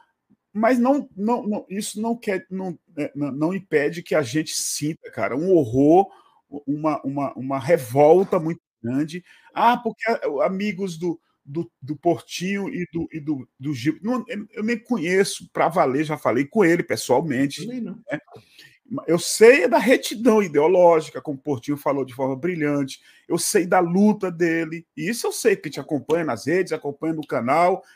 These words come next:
Speaker 1: acompanha na luta dele contra o genocídio, mas é um absurdo, cara. Ontem, na hora que eu vi aquele negócio, é doido.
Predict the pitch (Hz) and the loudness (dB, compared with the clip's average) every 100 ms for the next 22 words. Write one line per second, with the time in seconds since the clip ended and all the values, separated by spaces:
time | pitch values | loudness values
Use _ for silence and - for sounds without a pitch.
0 | _ - - 165 - 170 165 151 156 180 | _ -6 -4 -4 0 0 2 0 0 -2
1 | 151 123 143 143 135 143 143 123 139 127 | -4 -6 -4 -6 -4 -6 -6 -6 -6 -6
2 | 123 - 151 180 190 233 _ _ _ _ | -6 -8 -6 -6 -8 -12 _ _ _ _
3 | - 196 240 330 - - 330 - 185 208 | -4 -2 0 -2 -2 -4 -8 -6 -4 -4
4 | 175 - 214 240 117 95 143 175 233 240 | -4 4 6 6 2 -2 -4 0 0 -2
5 | 302 285 214 180 185 175 135 196 233 233 | -6 -4 -2 -2 -2 -4 -2 -4 -4 -6
6 | 165 104 110 165 - - - 277 202 90 | -6 -4 -4 -4 -8 -16 -12 -10 -8 -10
7 | 80 | -12